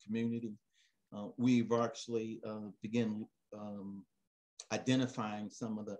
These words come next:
associations, particularly the associations that border the property, and, uh, would be commencing some outreach, but I, I, I just think this is a great opportunity to sort of talk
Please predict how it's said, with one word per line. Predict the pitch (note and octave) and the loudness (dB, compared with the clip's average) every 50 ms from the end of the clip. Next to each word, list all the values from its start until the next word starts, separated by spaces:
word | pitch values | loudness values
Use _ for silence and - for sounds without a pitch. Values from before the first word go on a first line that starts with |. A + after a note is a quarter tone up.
| - | -8
associations, | - - - B2+ A#2 A2+ - - A#2+ A2+ A#2 A#2+ A#2 - - G2+ F#2 - | -8 -4 0 0 0 0 0 0 0 2 2 2 2 -2 -6 -10 -10 -10
particularly | - - - F#3 F#3 - C#3 C3 | -12 -6 -4 -4 -4 -2 -2 -2
the | A#2 G2+ | -2 -2
associations | F#2+ - - B2 A#2 A2+ - B2 A2+ A2+ A2 G#2+ G#2+ G#2 - | -2 -2 0 0 0 0 0 0 0 0 0 -2 -4 -6 -2
that | - F#2+ F2 D#2 - - | -2 -2 -2 -2 -6 -4
border | G#2 G#2+ A2 A#2 A2+ A2 A2 | 0 4 6 6 6 6 4
the | - - | 0 -2
property, | - - _ G#2+ G2 G2 G#2 - - A#2+ A#2+ B2 B2+ B2 - _ _ _ _ _ _ - | -8 -8 _ -4 -2 -2 -2 -4 -4 -6 -6 -6 -6 -8 -12 _ _ _ _ _ _ -10
and, | G#2 G#2 G2+ G2+ G2 G2 G2 G2 G2 - - | -6 -6 -4 -4 -4 -4 -4 -4 -6 -6 -8
uh, | G2 G2 F#2+ | -8 -8 -6
would | F2 F2 G#2 G2+ G2 | -6 -6 -8 -8 -6
be | G#2+ A2 G#2 - - | -6 -6 -6 -6 -6
commencing | - G#2+ A2 A#2 A2 - - A2+ G2+ | -4 -2 0 0 -2 -2 -6 -8 -10
some | - - G2+ G2 G#2 | -8 -8 -8 -6 -6
outreach, | G#2 A2+ A#2+ - G#2 A#2 A#2+ A#2+ - - | -6 -6 -6 -6 -4 -4 -6 -6 -8 -8
but | G2+ G2 G2 - - G2 | -8 -8 -8 -10 -12 -12
I, | F#2 - _ - F#2+ | -14 -14 _ -12 -10
I, | G2 F2+ - _ - | -10 -10 -12 _ -12
I | G#2+ | -8
just | G#2 G#2+ F#2+ - - | -8 -8 -8 -8 -6
think | A#2 G#2+ - | -8 -8 -6
this | - A2 G2+ | -8 -12 -12
is | G2 F#2 | -12 -16
a | F2+ | -10
great | F#2 G#2+ A2 G#2+ G2 | -6 -4 -4 -2 -4
opportunity | G2 G#2 - - _ - - A2 G#2 G#2 G2+ G2+ G2 | -6 -8 -10 -12 _ -10 -8 -6 -6 -6 -8 -8 -10
to | |
sort | - - - A2 G2 | -10 -10 -10 -10 -10
of | F#2 - | -10 -8
talk | - A2+ G#2 G#2 | -6 -6 -6 -6